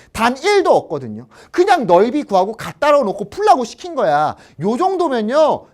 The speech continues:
절대로 어려운 난이도 아닙니다. 진짜 거의 반공짜 문제인 거야, 반공짜 문제. 다만 잘했을 거야. X축과 둘러싸인 도형의 넓이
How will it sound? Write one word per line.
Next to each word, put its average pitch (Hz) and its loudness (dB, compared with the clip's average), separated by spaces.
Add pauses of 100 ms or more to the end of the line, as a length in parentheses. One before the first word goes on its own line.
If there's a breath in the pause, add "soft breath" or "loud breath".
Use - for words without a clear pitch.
절대로 330 2
어려운 202 2
난이도 143 -6
아닙니다. 107 -10
진짜 254 -4
거의 214 -4
반공짜 381 -6
문제인 196 -8
거야, 117 -6
반공짜 123 -12
문제. 107 -14
다만 226 0 (800)
잘했을 320 -2
거야. 117 -6 (260 soft breath)
X축과 294 0
둘러싸인 220 -4
도형의 170 -6
넓이 151 -4